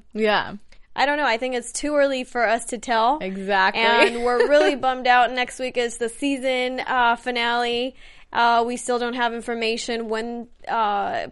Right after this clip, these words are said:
Speaker 2: Ravenswood will be back, but we're hoping it's gonna be soon because all of us have a lot of questions that
Speaker 1: Yeah.
Speaker 2: need to be answered. Um, and I got, you know, so many great tweets today, people giving me spoilers, and I'm like, "I haven't even watched the show yet."
Speaker 1: Yeah.
Speaker 2: But it was
Speaker 1: <laughs>
Speaker 2: amazing because, you know, it kept me at, uh,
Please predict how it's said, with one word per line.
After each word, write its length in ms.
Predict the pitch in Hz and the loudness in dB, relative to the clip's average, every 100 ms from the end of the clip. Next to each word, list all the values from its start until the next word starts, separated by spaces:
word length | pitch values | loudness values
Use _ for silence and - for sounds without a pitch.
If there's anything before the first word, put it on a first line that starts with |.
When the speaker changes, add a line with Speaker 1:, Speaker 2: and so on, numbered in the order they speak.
| - | -12
Speaker 2:
Ravenswood 540 | 226 240 240 240 240 226 | -4 -2 -2 -2 -4 -4
will 260 | 226 254 | 0 0
be 140 | 254 240 | 0 0
back, 440 | 220 202 233 - | 2 2 0 -4
but 160 | 233 190 | -4 -4
we're 180 | 196 | -6
hoping 300 | 220 226 226 | -4 -4 -4
it's 120 | 220 220 | -6 -6
gonna 160 | 220 | -8
be 120 | 226 | -8
soon 400 | 214 - 247 240 | -10 -6 -4 -4
because 440 | 226 226 233 220 214 | -6 -8 -4 -4 -4
all 220 | - 226 254 | -4 -2 -2
of 80 | |
us 140 | 233 220 | -4 -6
have 180 | 233 214 | -6 -4
a 60 | |
lot 440 | 208 208 220 233 240 | -4 -4 0 0 0
of 80 | 233 | -2
questions 720 | - 190 - 214 190 214 214 | -8 -8 -8 -8 -8 -8 -8
that 200 | 214 214 | -2 0
Speaker 1:
Yeah. 320 | 202 185 180 208 - | 0 -2 -6 -12 -10
Speaker 2:
need 280 | 240 285 285 | -2 -2 0
to 120 | 294 | -2
be 200 | 233 214 | -2 -4
answered. 720 | 202 190 196 - 190 175 208 - - - - | -2 -4 -6 -6 -4 -4 -6 -12 -18 -14 -2
Um, 500 | 226 220 220 220 208 | 2 4 2 0 -4
and 200 | - 240 | -2 -2
I 220 | - 254 262 | 0 2 4
got, 360 | 262 247 233 | 6 6 4
you 140 | 262 233 | -2 -4
know, 100 | 226 | -2
so 200 | 262 269 | 0 0
many 160 | 262 | 0
great 280 | 240 233 - | 0 0 -2
tweets 380 | - 277 285 - | -6 -4 -4 -6
today, 400 | - 233 220 220 | -4 -2 -2 -4
people 480 | - 247 - 240 233 | -4 -8 -4 -2 -2
giving 400 | 240 233 240 233 | -2 -4 -4 -4
me 260 | 220 220 | -4 -4
spoilers, 600 | 233 - 302 311 311 302 | -6 -4 2 2 2 0
and 100 | 285 | -4
I'm 100 | 233 | -8
like, 160 | 277 277 | -8 -8
"I 100 | 294 | -8
haven't 320 | 339 370 359 | -4 -4 -2
even 280 | 349 339 330 | -4 -6 -4
watched 280 | 320 359 - | -2 -2 -2
the 80 | 370 | -6
show 320 | - 349 339 | -2 0 0
yet." 260 | 349 339 339 | 2 0 4
Speaker 1:
Yeah. 400 | 339 339 359 359 | 4 4 2 2
Speaker 2:
But 120 | 359 | 2
it 100 | 381 | 2
was 140 | 381 359 | 2 0
Speaker 1:
<laughs> 80 | |
Speaker 2:
amazing 480 | 339 311 339 320 320 | 0 0 0 -2 -2
because, 380 | 294 - 285 254 | -2 0 0 0
you 160 | 285 269 | -2 2
know, 100 | 247 | 4
it 400 | - 262 - - | 4 2 -4 -4
kept 220 | 302 294 | -2 -2
me 180 | 277 262 | -4 -2
at, 400 | 240 233 214 - | 0 -2 -2 -2
uh, 460 | 233 226 214 202 | 0 2 4 2